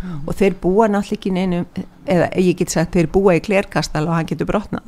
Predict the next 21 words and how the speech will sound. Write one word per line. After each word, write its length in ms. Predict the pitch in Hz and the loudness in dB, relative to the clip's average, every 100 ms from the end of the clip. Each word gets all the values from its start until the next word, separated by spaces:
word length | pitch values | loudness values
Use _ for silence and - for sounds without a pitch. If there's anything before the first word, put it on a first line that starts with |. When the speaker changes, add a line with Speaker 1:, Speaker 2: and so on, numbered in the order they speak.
| - - - | -18 -20 -10
Speaker 1:
Mhm. 400 | 185 156 170 190 - - | -8 -8 -10 -12 -18 -4
Speaker 2:
Þú, 340 | - 185 185 - 185 - | 0 0 -2 0 2 4
en, 260 | - 175 180 - | 6 6 4 2
en 120 | 165 | 0
þeir 360 | - 226 196 180 - - - _ _ - - - | 4 4 4 2 -10 -18 -18 _ _ -20 -18 -2
telja 380 | 190 226 233 196 | 0 2 2 0
sig 360 | - 175 190 - | 0 -2 -2 0
yfir 440 | 185 196 240 208 208 - _ - - | 4 6 6 2 0 -8 _ -20 -4
okkur 420 | 180 202 - - 165 | 0 0 -2 -4 -2
sem 240 | - 180 | -2 -2
kusum 580 | 170 - 214 226 165 165 | 0 4 4 2 -2 -2
þá 180 | 165 160 | -2 -2
inn, 340 | - 170 - 233 - - - - - - - _ - - - - - | 2 2 2 -2 -6 -20 -20 -20 -20 -20 -20 _ -20 -20 -20 -18 -14
að 80 | - | -10
það 340 | - 170 196 220 | 0 4 4 2
hafna 460 | 208 - 147 143 - | -2 -2 -2 -2 -2
að 120 | 175 | -4
þeir 100 | 190 | -2
svara 460 | 185 - 202 262 320 | -2 0 2 2 2
okkur 240 | 180 - | -2 -8
ekki. 220 | - - | -12 -16